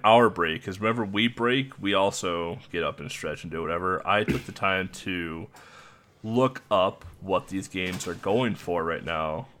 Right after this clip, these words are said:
on eBay in the American market. A loose copy of this game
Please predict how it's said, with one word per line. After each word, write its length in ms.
on 160
eBay 640
in 120
the 100
American 520
market. 480
A 180
loose 500
copy 680
of 460
this 220
game 440